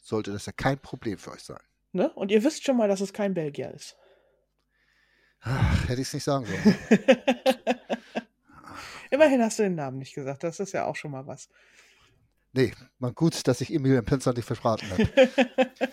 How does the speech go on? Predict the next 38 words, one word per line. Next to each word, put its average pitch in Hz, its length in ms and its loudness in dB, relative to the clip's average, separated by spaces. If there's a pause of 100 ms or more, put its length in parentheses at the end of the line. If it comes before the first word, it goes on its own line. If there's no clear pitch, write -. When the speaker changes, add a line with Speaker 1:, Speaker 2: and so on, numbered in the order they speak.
(460)
Speaker 1:
Ähm, 165 720 6 (400)
gut, - 540 -4 (420)
besser 139 300 4
wird's 151 200 2
nicht 135 120 0
mehr. 127 140 6
Mehr 175 180 8
Tipps - 280 4
gibt's - 160 0
jetzt 160 100 4
aber 147 180 8
wirklich 143 220 2
nicht 113 120 -4
mehr. 104 120 0
Also 113 160 0
nein, 110 200 -4 (460)
Speaker 2:
Nee, 160 160 0
Speaker 1:
mehr 120 120 4
nicht. 104 200 -6
Speaker 2:
genau. 151 380 0 (1800)
Ja, 151 140 -2 (440)
ihr 254 140 4
kennt 262 220 2
das 220 180 -2
Prozedere, 185 680 0
schreibt - 440 -12
uns 143 220 -12
eine 170 140 -6
D 185 140 -2
M 269 340 -2
oder 156 320 -6
eine 147 180 -6
E-Mail 240 500 2
und 175 380 -6
dann 160 300 -4 (2750)
schauen 233 260 2
wir 165 100 2
mal, 147 300 -2